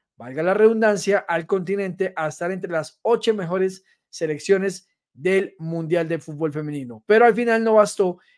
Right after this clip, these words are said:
pues las colombianas caen precisamente contra las campeonas de Europa y sin duda alguna una de las selecciones favoritas para llevarse la Copa del Mundo,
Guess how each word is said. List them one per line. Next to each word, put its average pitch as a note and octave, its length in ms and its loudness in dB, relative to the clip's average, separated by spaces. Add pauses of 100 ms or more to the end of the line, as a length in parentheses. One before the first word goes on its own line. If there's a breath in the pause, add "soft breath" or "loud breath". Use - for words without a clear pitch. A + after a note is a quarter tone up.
(140)
pues F3 240 -2
las F3+ 240 0
colombianas F3 840 -2 (200)
caen A3 360 6
precisamente E3+ 640 -4
contra D#3 300 -8
las D3 180 -8
campeonas D#3 640 -6
de F#3+ 80 0
Europa E3+ 480 -2 (220)
y A3+ 140 -4
sin F#3 220 -4
duda G#3 220 2
alguna F#3 480 -2 (300)
una G3+ 420 0
de D#3+ 240 -6
las D3 200 -4
selecciones D#3+ 500 -8
favoritas D#3+ 560 -2 (260)
para D#3 200 0
llevarse D#3+ 600 -2
la E3 340 -4
Copa G#3+ 300 2
del E3 160 -2
Mundo, D3 460 -6